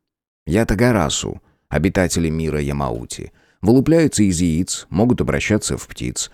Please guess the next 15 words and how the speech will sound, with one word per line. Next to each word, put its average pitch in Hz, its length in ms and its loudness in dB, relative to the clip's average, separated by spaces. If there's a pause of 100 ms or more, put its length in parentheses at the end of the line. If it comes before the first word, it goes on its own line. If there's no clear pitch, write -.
(180)
но 98 140 0
обычно 107 380 0
предпочитают 90 640 2
человеческий 80 680 0
облик. 53 420 -6 (320)
Аристократов, 110 760 2
особенно 95 460 2
тех, 131 260 2
что 80 200 -4
живут 80 340 -2
в - 100 -14
Тюо, 113 480 -2 (240)
называют 82 720 0 (160)
«мия 90 520 0
Карасу», 78 720 -4